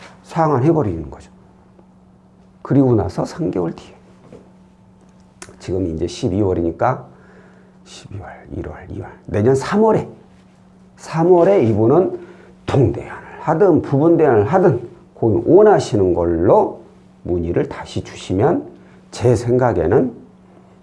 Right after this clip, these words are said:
음, 부분대안은 아까 말씀드렸듯이 깔끔하게 안 끝날 수 있지만 통대안은 깔끔하게 마무리가 될 수가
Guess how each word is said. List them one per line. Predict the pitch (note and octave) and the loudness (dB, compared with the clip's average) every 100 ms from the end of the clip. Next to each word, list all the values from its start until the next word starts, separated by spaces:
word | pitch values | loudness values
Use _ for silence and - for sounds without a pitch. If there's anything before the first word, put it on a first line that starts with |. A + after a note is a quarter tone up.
| _ | _
음, | - - - - - | -10 -8 -8 -10 -10
부분대안은 | - C#3+ D#3+ D#3+ D#3+ E3+ G3+ G3+ F3+ D3 | -2 2 2 4 4 4 4 4 2 2
아까 | C#3 D3 | 2 2
말씀드렸듯이 | C3+ B2 B2 G#2 G#2+ G#2 D3+ - | 2 2 0 0 -2 -4 -4 -6
깔끔하게 | - D#3+ - G#3+ G3 E3 | -2 -2 -2 0 2 2
안 | A#2 - | -2 0
끝날 | B2+ A2 | 0 0
수 | - | -4
있지만 | F2+ - B2+ G3+ - - - _ _ - | -8 -2 0 0 -2 -12 -20 _ _ -10
통대안은 | E3 D3+ C3 G2+ D3 - | -4 -2 0 -2 -2 -2
깔끔하게 | A#2+ A2+ F#2 F#2 F2+ | -2 -2 -6 -4 -4
마무리가 | A#2+ D#2+ D2 - F#2+ | -4 -6 -10 -10 -10
될 | - - | -10 -16
수가 | - - A2+ - | -18 -14 -12 -10